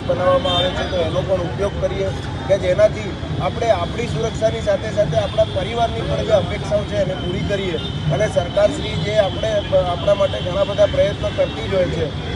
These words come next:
પણ સરકાર કરતાં સંસ્કારો કામ કરતા હોય છે, એટલે સંસ્કારોની સાથે આપણે, અ, અ, એકબીજાની સુરક્ષાનું ધ્યાન રાખીએ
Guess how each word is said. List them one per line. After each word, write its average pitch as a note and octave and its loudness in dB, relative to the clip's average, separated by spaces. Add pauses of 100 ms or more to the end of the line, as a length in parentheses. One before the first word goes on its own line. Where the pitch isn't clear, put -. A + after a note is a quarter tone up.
(120)
પણ F#3 8 (540)
સરકાર A3+ 6
કરતાં A3+ -2
સંસ્કારો G#3 2
કામ F#3+ 0
કરતા - 2
હોય F3 4
છે, D#3 -2 (400)
એટલે F#3+ 6
સંસ્કારોની G3 2
સાથે F#3 -2
આપણે, F#3+ 2
અ, - -2
અ, D#3+ 4
એકબીજાની G3+ 0
સુરક્ષાનું F#3+ 0
ધ્યાન F3 0
રાખીએ G3+ 4